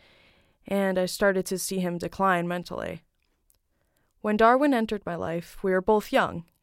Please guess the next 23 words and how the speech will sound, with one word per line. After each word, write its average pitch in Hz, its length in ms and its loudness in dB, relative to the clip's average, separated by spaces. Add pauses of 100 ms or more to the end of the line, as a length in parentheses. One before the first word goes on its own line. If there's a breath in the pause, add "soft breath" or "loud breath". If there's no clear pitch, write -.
and 190 100 -6
in 180 80 -2
a 170 80 -4
very 185 300 2
toxic - 500 -8
educational 180 640 -8
environment, 156 500 -8 (1000 soft breath)
a 285 40 -4
private 226 380 4
religious 170 400 -4
school. - 400 -10 (1300 soft breath)
Both 247 220 6
of 294 100 0
us 233 200 2
had 202 100 -6
been 196 140 -4
told 196 360 -2
throughout 190 360 0
our 185 120 0
lives 180 380 0
at 170 120 -12
school 160 500 -4
that 165 260 -6